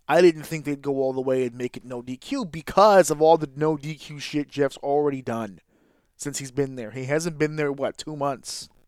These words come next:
And he's already been tossed around and jumped off of shit and everything. This guy has been trying to relive two thousand, two thousand one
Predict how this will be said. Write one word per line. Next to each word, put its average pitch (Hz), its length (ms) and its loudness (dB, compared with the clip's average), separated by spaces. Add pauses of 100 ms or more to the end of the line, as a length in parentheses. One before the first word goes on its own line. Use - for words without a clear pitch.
(640)
And 123 100 -10
he's 123 100 -6
already 143 460 -2 (720)
been 143 180 -2
tossed 147 340 2
around 131 440 -4
and 123 180 -12
jumped 135 260 -6
off 131 220 -4
of - 80 -18
shit 127 440 -6
and 110 400 -10 (680)
everything. 131 400 -2
This 113 120 -14
guy 147 160 2
has 143 80 2
been 131 140 -10
trying 143 300 -6
to 139 80 -8
relive 135 800 -2
two 147 140 -10
thousand, 131 400 -6
two 135 100 -16
thousand 123 380 -8
one 123 360 -12